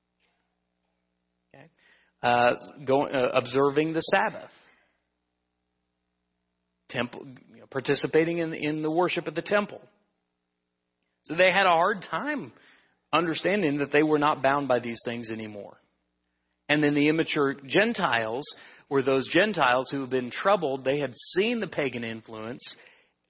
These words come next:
and they couldn't get past it. And somebody set that plate of meat before them that had been offered to this, to, to not <laughs> the God that they knew, not offered to Christ, not blessed in his name. And they're looking at it going, "I can't do that. I'm violating my conscience."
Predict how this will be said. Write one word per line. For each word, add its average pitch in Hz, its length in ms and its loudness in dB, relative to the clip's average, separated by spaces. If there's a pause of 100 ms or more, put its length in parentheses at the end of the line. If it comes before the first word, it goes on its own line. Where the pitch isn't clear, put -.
(200)
and 139 120 -2
they 147 100 0
couldn't 180 200 0
get - 120 4
past 240 340 -6
it. - 140 -20 (340)
And 139 100 -10
somebody 165 220 0
set 180 240 2
that 170 160 2
plate 156 200 0
of 123 80 -4
meat 190 220 -6
before 139 300 -8
them 123 100 -10
that 123 120 -10
had 139 120 -10
been 127 140 -4
offered 139 360 -2
to 143 120 -8
this, 131 200 -8 (400)
to, 156 100 -2 (180)
to 147 100 -6
not 156 380 2 (200)
<laughs> - 200 -10
the 139 100 -2
God 160 320 2
that 139 120 -8
they 143 140 -4
knew, 151 220 -4
not 139 380 -2
offered 151 340 -2
to 127 80 -8
Christ, 127 520 -2 (320)
not 143 220 0
blessed 156 340 2
in 151 80 -6
his 156 260 -4
name. 120 320 -6 (280)
And 139 120 -2
they're 180 100 4
looking 175 260 2
at 143 120 0
it 147 80 -6
going, 123 300 -2 (160)
"I 214 180 -4
can't 151 440 -8
do 208 240 -6
that. - 540 -10 (760)
I'm 202 140 -14
violating 156 440 0
my 147 160 -8
conscience." - 840 -14